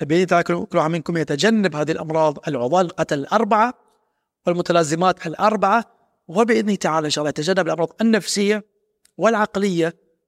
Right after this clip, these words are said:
والجسدية، ويصبح مفعم بالشباب والحيوية والنشاط العمر المائة والمائة وعشرين بإذنه تعالى إن شاء الله. أكبر عمر الآن مائة وستة وعشرين إن شاء الله، نحن و-، أنا وأنتم نحطم ذلك الرقم. إيش رأيك يا مخرجنا في ال-،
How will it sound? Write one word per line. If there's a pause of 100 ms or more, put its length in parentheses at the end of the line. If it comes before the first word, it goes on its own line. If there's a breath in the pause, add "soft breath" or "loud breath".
(120)
والجسدية،
ويصبح
مفعم
بالشباب
والحيوية
والنشاط
العمر
المائة
والمائة
وعشرين
بإذنه (360)
تعالى
إن
شاء
الله. (400)
أكبر
عمر
الآن
مائة
وستة
وعشرين
إن
شاء
الله، (200)
نحن
و-، (500)
أنا
وأنتم (500)
نحطم
ذلك
الرقم.
إيش
رأيك
يا (140)
مخرجنا
في
ال-،